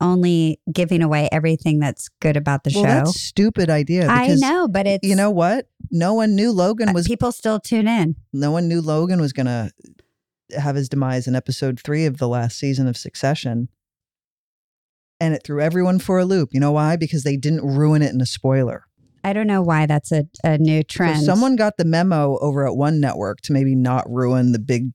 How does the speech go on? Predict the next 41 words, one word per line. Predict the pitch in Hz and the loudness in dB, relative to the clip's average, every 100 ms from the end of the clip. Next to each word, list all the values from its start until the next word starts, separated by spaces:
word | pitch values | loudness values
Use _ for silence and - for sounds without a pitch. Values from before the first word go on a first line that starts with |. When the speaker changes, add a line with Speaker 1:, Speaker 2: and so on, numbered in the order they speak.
| _ - | _ 0
Speaker 2:
moments | 127 123 135 147 - - - - _ _ 151 | 2 2 2 0 -4 -12 -14 -18 _ _ -2
in | |
a | 143 | 0
television | - 147 143 143 139 151 | 0 0 2 0 2 0
show, | - 156 160 160 _ _ _ | 0 0 0 -4 _ _ _
and | 151 | 0
other | 139 143 | 2 0
people | 139 135 127 120 | -2 -4 -2 -2
haven't | 120 120 113 | -2 -2 -4
gotten | 107 - | -6 -6
the | 110 | -4
moments. | 107 104 98 - - _ _ _ - | -4 -6 -8 -12 -20 _ _ _ -18
Speaker 1:
Maybe | 208 233 | -12 -10
it's | 247 - | -10 -10
the | 202 | -12
kind | - 185 175 165 | -8 -4 -2 0
of | 147 | -4
show. | 139 151 135 143 | -4 -2 -2 0
Maybe | 147 160 156 | 0 0 -2
it's | - - | -4 -2
like | 147 139 | -2 0
a | 139 | -2
style, | - - 143 139 147 - _ _ - | -4 -2 0 2 0 -2 _ _ -14
stylistic | - 151 143 151 - 135 - | -4 0 2 0 -2 -4 -4
thing. | 127 123 127 - _ _ _ _ _ _ _ _ - | -4 -2 -2 -6 _ _ _ _ _ _ _ _ -4
Like | 196 185 | -2 0
if | 214 - | -2 -2
you're | 220 | -2
just | 247 - | -2 -4
tuning | - 226 214 | 0 2 2
in | 202 180 | 0 -2
for | 180 | -2
the | 170 | -2
laughs, | 160 180 202 160 - - _ - | -2 -2 -4 -6 -8 -18 _ -10
<clears throat> | 294 294 220 - | -6 -4 -4 -4
God, | 214 185 | -2 0
you | 170 247 | 0 2
and | 214 | 2
I | 185 185 | 2 0
with | |
the | 160 | -2